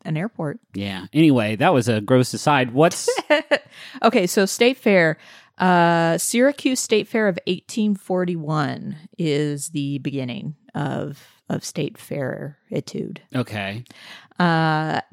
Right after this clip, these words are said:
Speaker 1: but, you know, we didn't really see the, like, confections until, like, the twentieth century. Uh, I wanted to talk about, uh, somebody named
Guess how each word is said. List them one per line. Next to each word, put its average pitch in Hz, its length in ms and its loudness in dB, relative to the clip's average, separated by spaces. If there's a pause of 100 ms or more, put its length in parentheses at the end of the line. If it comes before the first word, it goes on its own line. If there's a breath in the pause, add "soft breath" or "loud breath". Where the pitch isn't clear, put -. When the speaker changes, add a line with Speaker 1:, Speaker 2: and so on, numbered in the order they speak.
Speaker 1:
but, 170 380 2
you 196 100 6
know, 165 140 2
we 202 180 2
didn't 202 220 4
really 175 400 2
see 170 420 0
the, 147 180 -2
like, 143 360 -4
confections 151 880 -4
until, 139 320 -6
like, 131 220 -8
the - 80 -10
twentieth - 420 -10
century. - 640 -10
Uh, 139 460 -4 (420)
I 180 80 -2
wanted 208 400 0
to 214 120 -2
talk 170 360 -4
about, 139 720 -6 (840 soft breath)
uh, 156 560 0 (420)
somebody 202 560 2
named 156 540 -2